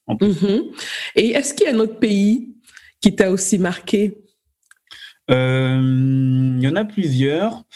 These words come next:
Speaker 1: Euh, en Asie du Sud-Est, j'ai bien aimé l'Indonésie.
Speaker 2: Mhm.
Speaker 1: Peu-, plus ou moins parce que les gens, pareil, sont gentils. La, la ville est vraiment pas chère. C'est beau, il y a plein de choses à faire. Euh... Et oui, surprise aussi, il y a, j'ai été en Ouzbékistan.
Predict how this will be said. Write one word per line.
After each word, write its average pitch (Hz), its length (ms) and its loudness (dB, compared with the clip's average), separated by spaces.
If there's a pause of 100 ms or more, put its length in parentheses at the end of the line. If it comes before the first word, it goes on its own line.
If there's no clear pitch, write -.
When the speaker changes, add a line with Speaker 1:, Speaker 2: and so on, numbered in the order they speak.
(480)
Speaker 1:
Euh, 135 60 2
en 135 120 2
Asie 190 240 0
du 202 120 0
Sud-Est, 190 360 -2
j'ai 151 100 -2
bien 147 140 0
aimé 151 220 0
l'Indonésie. 135 760 0 (220)
Speaker 2:
Mhm. 185 260 0 (160)
Speaker 1:
Peu-, 123 160 -2
plus 135 260 0
ou 139 40 2
moins 143 140 0
parce 135 180 -2
que 139 80 -2
les 127 120 0
gens, 127 140 -2
pareil, 127 260 -2
sont 117 180 -2
gentils. 147 640 -2
La, 113 140 0
la 110 100 0
ville 117 180 -2
est 110 60 2
vraiment 104 300 -2
pas 107 160 -4
chère. 147 600 -2 (360)
C'est - 240 0
beau, 139 300 0
il - 20 2
y 123 40 0
a 110 40 -2
plein 143 180 -2
de 147 60 0
choses 127 240 -4
à 110 100 -2
faire. 165 540 -2 (640)
Euh... 117 1600 -2 (120)
Et 151 160 2
oui, 185 220 0
surprise 185 460 -2
aussi, 180 260 0
il 190 120 0
y 135 100 0
a, 123 180 0
j'ai 120 140 -2
été 139 160 -2
en 143 120 0
Ouzbékistan. 170 680 -2